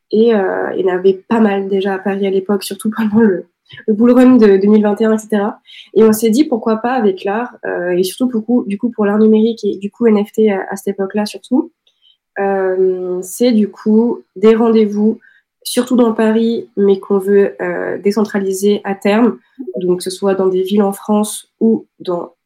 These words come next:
l'Europe ou dans le monde. Euh, on est déjà assez décentralisé dans le sens où on a un musée virtuel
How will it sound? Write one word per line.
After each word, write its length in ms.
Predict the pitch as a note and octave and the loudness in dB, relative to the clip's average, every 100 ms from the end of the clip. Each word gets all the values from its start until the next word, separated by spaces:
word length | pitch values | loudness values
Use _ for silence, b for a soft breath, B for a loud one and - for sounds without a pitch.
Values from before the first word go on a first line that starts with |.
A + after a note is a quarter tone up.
| _ | _
l'Europe 460 | G3+ G#3+ G#3+ G#3 - - | 2 4 4 0 -6 -4
ou 80 | G#3 | 0
dans 120 | G3 | 4
le 120 | A#3+ | 6
monde. 500 | B3+ A3+ A#3 C4+ G3+ B B B B _ _ | 8 8 6 4 2 B B B B _ _
Euh, 400 | F#3+ F#3 F#3 F3+ F3 | -2 -2 0 -2 -2
on 120 | G3 | 0
est 100 | F#3+ | 0
déjà 400 | G3 A3 A#3+ B3 - | 2 0 2 -4 -6
assez 200 | G#3 G#3 | -6 -4
décentralisé 520 | G#3+ G#3+ G#3+ G#3 A3 | -4 -4 -4 2 2
dans 140 | G#3+ | 2
le 60 | F#3+ | -2
sens 380 | - G#3+ G#3+ - | -2 -4 -4 -2
où 140 | G3 | -2
on 160 | F#3+ G3 | 0 0
a 260 | G3+ G#3 - | -2 -8 -12
un 220 | F3+ F3+ | -14 -4
musée 320 | F#3 G3 G#3+ | -2 0 0
virtuel 640 | G3+ G3+ - - G3+ G#3 | -2 -6 -6 -2 0 0